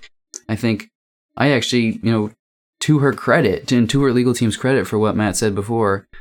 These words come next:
about the way they're responding to it, that, you know, like I said before, she has a lot of power being in a,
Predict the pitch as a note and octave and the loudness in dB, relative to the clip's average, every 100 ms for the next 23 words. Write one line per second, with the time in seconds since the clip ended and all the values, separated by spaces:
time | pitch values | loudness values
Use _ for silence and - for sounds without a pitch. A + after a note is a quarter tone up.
0 | - A2 G#2 G#2+ A2 G#2+ G2+ G2 B2+ B2+ | -4 0 2 2 2 2 0 -2 0 0
1 | A2 - - - - G2+ G2 - G#2+ G2+ | 0 -2 -6 -10 -10 -4 -2 -2 -2 0
2 | G#2+ G#2 G2+ G#2 G2 A#2+ G#2 A2 G#2 G2 | 0 -2 -2 -2 -2 -2 0 0 -2 0
3 | G#2 G#2 A#2 A2 F2+ G#2 G#2+ G#2 G2+ | -2 -2 -2 -2 -2 0 0 0 -2